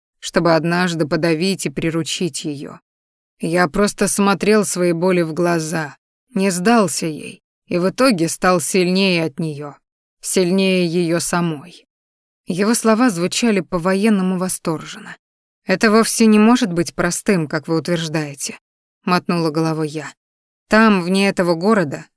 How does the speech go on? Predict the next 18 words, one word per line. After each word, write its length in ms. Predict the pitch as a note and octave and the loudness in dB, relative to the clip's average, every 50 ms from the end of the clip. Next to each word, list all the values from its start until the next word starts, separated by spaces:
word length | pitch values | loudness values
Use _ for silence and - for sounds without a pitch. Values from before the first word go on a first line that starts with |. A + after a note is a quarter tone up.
| _ _ | _ _
всё 240 | - - - A3 A3 | -8 0 2 4 4
ещё 240 | A3 - - A3 G#3 | 4 4 2 0 0
живы 380 | F3 F3+ G#3 A#3 A3 F#3 F#3+ | 2 2 2 2 4 2 2
многие 440 | F#3 F#3+ G3 G#3+ G#3+ G3 F3+ F#3+ F#3 | 2 4 4 4 4 4 2 2 0
тысячи 480 | F3+ - - G3+ - - F#3+ - - G#3 | 0 0 -2 -2 0 -2 -4 -4 -2 0
уязвимых, 800 | F#3 F3+ F3+ F3 F#3 F3 E3 E3+ F#3 F#3+ E3+ D3 C#3 - - - _ _ _ _ _ _ _ | 0 0 0 0 -2 -4 -2 -2 -2 -2 -2 -2 -4 -8 -14 -20 _ _ _ _ _ _ _
ежедневно 680 | - F3 F3+ E3+ G3+ G3+ F3 G#3 A3+ G#3+ F#3+ E3+ E3+ | -4 -2 0 0 0 2 4 4 4 4 4 2 -2
сталкивающиеся 960 | - - - G3 G3+ F#3+ - - E3+ E3 E3+ E3+ D#3+ - - F3 D3+ - - E3+ | -2 -2 0 0 0 0 -2 -2 -2 0 0 0 0 -2 -4 -4 -2 -2 -2 -2
с 100 | - - | -2 -2
вашей 280 | F3 F3 D#3+ - - D3 | -2 -2 -2 -2 -2 -2
проблемой, 640 | - E3+ F3 D#3+ E3 D#3 D3+ C#3+ C3+ C#3 E3 - _ _ _ _ _ _ _ _ - | 0 0 0 0 0 -2 -2 -4 -6 -10 -16 -18 _ _ _ _ _ _ _ _ -8
с 140 | - - | -4 -2
атаками, 560 | G#3+ - - - A3+ A3+ - - E3+ D3+ D3 C#3+ | -2 0 0 0 0 0 0 -2 -4 -6 -6 -6
которые 420 | - - F3 - A3+ A3 G#3 G3 | -8 -6 -2 0 2 4 4 4
они 160 | G3 G3+ G3+ G3+ | 4 4 4 4
не 120 | G3+ G3+ | 4 4
могут 340 | G#3 A3 A#3+ G#3+ F#3 E3+ - | 4 4 4 4 2 -2 -2
контролировать 800 | - F#3+ F3+ E3+ - F#3 F#3 F#3 F3 D#3+ D3+ C#3+ D#3 - - - | -2 -2 -2 0 0 0 2 2 0 -2 -2 -4 -6 -10 -12 -12